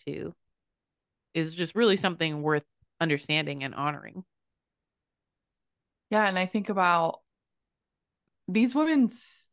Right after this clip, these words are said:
Speaker 2: were very aware that they were bearing significant children. Um, and so for them to have that, like you said, that sense of responsibility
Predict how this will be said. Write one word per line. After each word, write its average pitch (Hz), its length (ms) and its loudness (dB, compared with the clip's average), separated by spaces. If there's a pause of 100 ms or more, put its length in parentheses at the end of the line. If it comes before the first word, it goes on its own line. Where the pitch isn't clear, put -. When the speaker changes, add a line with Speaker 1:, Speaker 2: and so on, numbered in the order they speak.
Speaker 2:
were 190 180 -2
very 175 360 2
aware 151 640 -4 (360)
that 170 260 -4
they 165 420 0 (300)
were 156 480 -2 (220)
bearing 156 560 -2 (260)
significant 151 640 -6
children. - 520 -8 (440)
Um, 175 560 2 (680)
and 180 400 -2
so 165 680 0 (340)
for 190 160 2
them 175 440 0
to 170 120 -8
have 165 360 -4
that, 147 300 0 (220)
like 175 200 -4
you 170 60 -10
said, 170 300 0
that 147 200 -2
sense 180 200 -8
of - 120 -10
responsibility 180 1120 -6